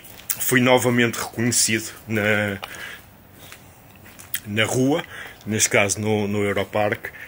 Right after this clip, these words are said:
Eh, a senhora ligou para, para os filhos, disse: "Pá, vo-, vocês não vão acreditar quem é que está aqui comigo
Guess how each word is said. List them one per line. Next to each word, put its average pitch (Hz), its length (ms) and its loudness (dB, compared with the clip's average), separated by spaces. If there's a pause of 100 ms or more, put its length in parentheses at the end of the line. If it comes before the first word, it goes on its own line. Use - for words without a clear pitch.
(200)
Eh, 107 340 2
a 120 80 2
senhora 120 280 4
ligou 113 340 4
para, 113 400 2 (120)
para 110 200 2
os 110 100 4
filhos, 147 560 2 (140)
disse: 107 240 0
"Pá, 131 240 4
vo-, 120 120 -2
vocês 120 540 2
não 131 160 4
vão 120 160 2
acreditar 110 680 2
quem 117 240 0
é 113 80 4
que - 80 -4
está 110 260 2
aqui 110 220 0
comigo 107 420 -4